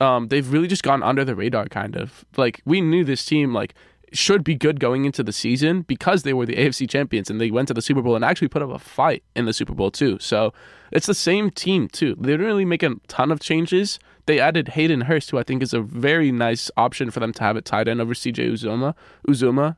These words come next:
who they had previously last year. Um, and their defense has been consistently, I'm, I'm not gonna say great, but solid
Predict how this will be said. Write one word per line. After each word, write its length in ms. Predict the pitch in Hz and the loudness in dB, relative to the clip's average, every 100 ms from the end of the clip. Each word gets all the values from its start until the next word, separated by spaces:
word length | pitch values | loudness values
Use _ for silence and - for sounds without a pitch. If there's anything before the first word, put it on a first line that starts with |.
| - | -6
who 300 | 135 135 127 | 0 2 2
they 80 | 120 | 2
had 280 | 120 120 - | 0 -2 -2
previously 360 | 123 117 131 | -4 -4 -4
last 340 | 123 113 135 - | 0 0 -2 -2
year. 220 | 127 156 _ _ _ _ | 0 0 _ _ _ _
Um, 380 | - 143 147 139 - - | 2 4 2 0 -6 -2
and 420 | 143 147 135 135 | 0 2 0 -2
their 140 | 143 135 | -2 2
defense 400 | 156 151 98 - | 2 0 -4 -2
has 180 | 120 | -2
been 220 | 135 131 113 | 0 -2 -2
consistently, 760 | - 120 151 - 165 156 165 - _ _ _ _ | -4 0 0 0 0 2 0 -2 _ _ _ _
I'm, 180 | - 165 | -2 0
I'm 140 | - 160 | 2 0
not 100 | 202 | 2
gonna 160 | 214 | 0
say 300 | 190 165 135 _ _ | 0 0 0 _ _
great, 460 | - 110 104 160 - _ _ | -8 0 2 2 -2 _ _
but 200 | 139 - | 0 0
solid 560 | - - 151 131 107 - | -8 0 2 2 -2 -14